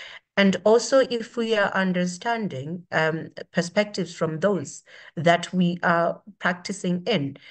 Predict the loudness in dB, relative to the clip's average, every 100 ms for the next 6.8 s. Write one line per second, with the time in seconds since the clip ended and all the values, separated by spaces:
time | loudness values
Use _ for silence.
0 | -20 -20 _ 2 4 4 4 4 4 2
1 | 0 -4 -4 -2 -2 0 0 0 -2 -4
2 | -8 -2 -4 -4 -6 -2 0 0 -2 -2
3 | -2 -2 -8 -8 -6 -4 -6 -6 -2 -2
4 | 2 0 -2 -6 -4 -4 -4 _ -20 _
5 | _ 0 2 4 4 4 0 2 -4 -2
6 | -4 -6 -8 -4 -2 -2 -6